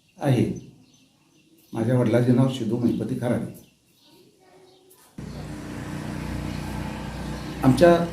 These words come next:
ग्राम, अ, दररोज विकास सोसायटीमध्ये सर्व पक्षाचे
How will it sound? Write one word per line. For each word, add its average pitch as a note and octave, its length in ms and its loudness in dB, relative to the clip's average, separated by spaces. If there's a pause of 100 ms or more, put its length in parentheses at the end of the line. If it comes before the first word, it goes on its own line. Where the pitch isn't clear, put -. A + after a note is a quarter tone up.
ग्राम, C#3+ 220 2 (160)
अ, A#2+ 180 6
दररोज C3+ 400 6 (320)
विकास C3 280 4
सोसायटीमध्ये A2+ 720 2 (1200)
सर्व E3+ 220 8
पक्षाचे - 760 2